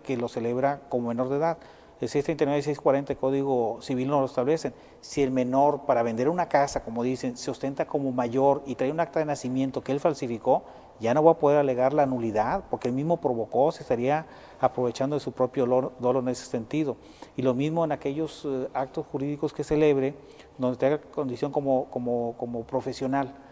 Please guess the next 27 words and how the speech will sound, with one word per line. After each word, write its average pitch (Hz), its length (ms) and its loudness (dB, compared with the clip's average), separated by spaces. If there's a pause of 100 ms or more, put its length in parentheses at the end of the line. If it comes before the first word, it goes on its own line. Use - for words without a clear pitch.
(260)
Por 117 120 0
ejemplo, 135 440 4
un 117 180 -2
cantante, 139 560 2
un 127 80 -2
bailarín, 135 520 2 (280)
si - 160 -4
celebra 143 320 0
un 147 80 -4
acto 147 180 -4
jurídico 139 340 -2
para 147 120 -4
celebrar 123 680 -2 (320)
un, 131 380 -4
una, 127 760 -4
no 117 120 -12
sé, 117 340 -4
un 120 300 -8
evento 139 400 2
en 113 100 -4 (120)
X 139 280 -4
fecha 139 300 2
y - 20 -2
después 135 240 -2
no 147 140 -2
cumple, 139 280 0
bueno, 135 260 -2